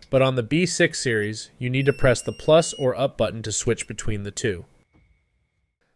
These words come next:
Lastly, here is one feature of these chargers I bet almost nobody knows about.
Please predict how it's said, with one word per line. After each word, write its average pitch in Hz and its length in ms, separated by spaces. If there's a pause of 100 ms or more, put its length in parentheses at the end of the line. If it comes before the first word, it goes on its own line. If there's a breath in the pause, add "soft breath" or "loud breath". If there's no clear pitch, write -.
(120)
Lastly, 165 520
here 147 220
is 120 120
one 143 220
feature 139 380
of 110 100
these 113 180
chargers 110 460
I 107 120
bet 110 240
almost 104 380
nobody 107 320
knows 95 240
about. 85 320